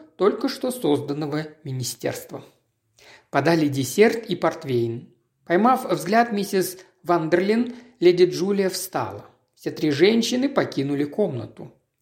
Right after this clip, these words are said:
Портвейн пошел по второму кругу, и лорд Мейфилд коснулся в разговоре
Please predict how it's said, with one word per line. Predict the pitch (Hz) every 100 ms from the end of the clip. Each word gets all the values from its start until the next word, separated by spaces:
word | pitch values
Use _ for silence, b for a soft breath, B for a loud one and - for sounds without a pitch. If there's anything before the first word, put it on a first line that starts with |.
| _ b b _
Портвейн | 139 - - 226 311 285
пошел | 165 - 202 247
по | 190
второму | - 147 160 175
кругу, | 175 277 226 127
и | 123 - 151
лорд | 147 156 151 156 -
Мейфилд | 190 240 233 247 240
коснулся | - 143 165 202 208 185
в |
разговоре | 170 143 135 151 180 180 175